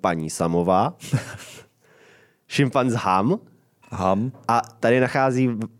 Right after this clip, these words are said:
Speaker 1: dochází k velkému zklamání, protože samička šimpanze nebyla paní Hamová, ale jmenovala se Enos.
Speaker 2: To je bordel.
Speaker 1: Nicméně Enos, která vybočuje z nastavené vtipné řady, aspoň drží prvenství v tom, že je to první zvíře, které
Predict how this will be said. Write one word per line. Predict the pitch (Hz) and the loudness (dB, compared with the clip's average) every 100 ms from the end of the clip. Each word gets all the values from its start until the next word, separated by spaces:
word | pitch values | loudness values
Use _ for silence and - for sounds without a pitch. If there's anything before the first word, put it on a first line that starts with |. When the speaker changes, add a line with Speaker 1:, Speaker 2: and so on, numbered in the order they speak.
| 120 | -2
Speaker 1:
dochází | 113 123 120 | 0 2 4
k | |
velkému | 123 113 120 123 | 4 4 4 2
zklamání, | - 117 113 110 110 107 | 2 2 2 2 2 2
protože | 110 110 123 | 2 2 0
samička | 120 113 110 - 113 | 0 0 0 0 0
šimpanze | - 104 110 107 107 107 | 0 0 0 4 4 4
nebyla | 104 107 110 | 2 4 2
paní | - 107 113 | 2 2 4
Hamová, | 113 110 101 92 87 - - _ _ _ | 4 4 4 4 2 -2 -16 _ _ _
ale | 95 104 | 0 4
jmenovala | 107 101 104 | 4 4 2
se | 104 120 | 2 0
Enos. | 95 80 - - - _ _ _ _ - _ | 0 -2 -6 -10 -14 _ _ _ _ -20 _
Speaker 2:
To | 90 | -4
je | 90 | -2
bordel. | 92 90 95 90 92 | -4 -2 -2 -4 0
Speaker 1:
Nicméně | 123 - 156 - 170 - | 0 2 2 2 0 0
Enos, | 113 117 127 - - - _ | 2 2 0 -2 -6 -10 _
která | _ 110 113 113 | _ 2 2 2
vybočuje | 110 101 113 120 120 113 | 2 2 2 4 6 4
z | 107 | 4
nastavené | 107 - 110 107 110 113 | 0 2 2 4 4 2
vtipné | - 113 117 110 | 0 0 2 4
řady, | 104 101 107 110 | 4 4 2 2
aspoň | 104 - 104 | -4 -2 0
drží | 92 98 | 0 -2
prvenství | 101 92 98 - 92 95 | 0 0 0 -2 -4 -4
v | |
tom, | - 92 | 0 0
že | 90 | 2
je | 90 | 2
to | 98 | 0
první | - 87 95 | 0 0 0
zvíře, | 85 87 92 | -2 -2 -2
které | 87 90 92 | 0 2 2